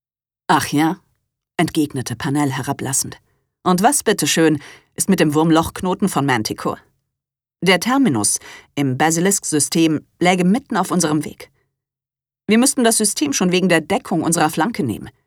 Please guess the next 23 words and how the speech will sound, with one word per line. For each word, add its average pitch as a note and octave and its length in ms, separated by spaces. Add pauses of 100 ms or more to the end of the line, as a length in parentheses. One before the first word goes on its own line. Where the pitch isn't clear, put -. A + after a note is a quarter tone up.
(360)
Wenn E3+ 220
wir E3 120
es E3 120
bleiben C4 300
ließen, A#2 460 (280)
würde A3 240
die G3+ 140
mantikoranische F#3+ 800
Navy F3+ 360
trotzdem - 480
schnell D#3+ 280
begreifen, D3+ 500
was C3+ 180
Manticore E3+ 480
bevorsteht, - 600 (420)
sobald A#3 460
wir C#4 140
erst G#3+ 200
um G#3+ 120
ihre G3+ 200
Nordgrenze C3+ 600
herum D#3+ 280
expandieren. C#3 760